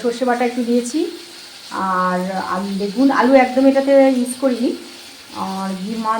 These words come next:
দিয়েছি, ডাঁটা টাঁটা দিয়েছি, একটু ডাঁটাটা সেদ্ধ হওয়ার জন্য অল্প করে একটু জল দিয়েছি, কারণ ডাঁটাটা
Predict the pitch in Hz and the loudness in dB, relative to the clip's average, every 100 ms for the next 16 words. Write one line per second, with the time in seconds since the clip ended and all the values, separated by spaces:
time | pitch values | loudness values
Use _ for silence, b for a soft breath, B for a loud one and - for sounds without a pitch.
0 | 208 220 214 349 220 185 208 208 220 202 | -4 -8 -2 -2 -2 -4 -6 -8 -8 -6
1 | 214 302 285 233 202 196 226 262 247 196 | -6 -6 -6 -6 -4 -4 -4 -4 -6 -6
2 | 220 240 247 269 539 247 226 214 233 233 | -4 -4 0 0 2 0 -2 -2 0 0
3 | 302 196 165 160 156 - - - - - | 0 0 0 -2 -4 -8 -18 -20 -20 -20
4 | - - - - - 190 190 196 226 | -20 -20 -20 -6 -2 -2 -2 -2 -2